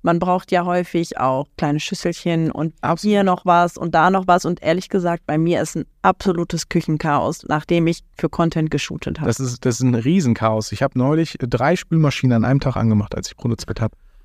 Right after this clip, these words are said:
Speaker 2: Weil, weil genau das Thema mit den Schüsselchen ist das ja. Man,
Speaker 1: Ja.
Speaker 2: man schmeißt ja nicht wie beim normalen Kochen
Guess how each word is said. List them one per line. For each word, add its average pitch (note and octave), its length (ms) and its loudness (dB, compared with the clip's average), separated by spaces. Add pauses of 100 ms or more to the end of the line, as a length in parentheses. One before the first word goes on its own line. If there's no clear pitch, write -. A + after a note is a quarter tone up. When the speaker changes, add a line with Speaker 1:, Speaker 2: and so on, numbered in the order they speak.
Speaker 2:
Weil, C3 180 4 (220)
weil C#3+ 120 0
genau D#3 240 4
das A3 160 0
Thema F#3 240 2
mit D#3 120 -2
den C3+ 100 0
Schüsselchen A2 580 -4
ist F#2+ 160 -8
das G#2 120 -6
ja. G2+ 140 0
Man, A2+ 220 0
Speaker 1:
Ja. A#2 140 0
Speaker 2:
man B2+ 280 -2
schmeißt D3+ 320 -2
ja D#3 80 0
nicht D3 240 -2
wie C3+ 100 -2
beim A#2+ 200 -2
normalen A#2 360 0
Kochen - 340 -2